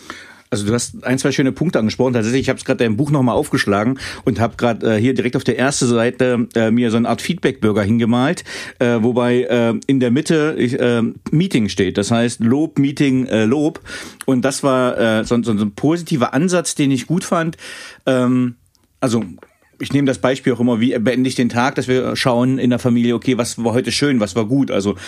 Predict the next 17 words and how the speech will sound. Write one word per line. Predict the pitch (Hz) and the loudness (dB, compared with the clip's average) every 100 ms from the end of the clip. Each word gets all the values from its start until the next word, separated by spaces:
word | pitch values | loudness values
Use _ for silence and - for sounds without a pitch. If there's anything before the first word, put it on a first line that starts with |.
| - | -12
dass | - 120 | -4 0
man | 120 120 - | 0 -2 -2
mit | 131 | 0
einem | 127 120 | 2 0
positiven | 117 151 165 143 139 135 | 2 0 0 -2 0 2
Gedanken, | 117 113 120 160 160 156 160 - - - - - | 2 0 0 0 0 0 -2 -8 -20 -20 -20 -4
äh, | 113 113 110 | 0 2 0
den | 113 110 | 0 0
Tag | 139 135 | 0 0
beendet, | - 135 165 110 90 - _ | 0 2 2 2 -2 -8 _
äh, | 117 107 | -2 0
und | 123 120 | 2 0
auch | 113 - - | -2 -8 -4
positiv | 151 151 139 139 | 0 0 0 -4
reflektiert. | 123 - 110 - 139 95 - - - | -2 -2 -4 -2 -2 -2 -8 -16 -8
Und | - 117 101 | -2 0 0
das | 143 147 - | -2 -2 -8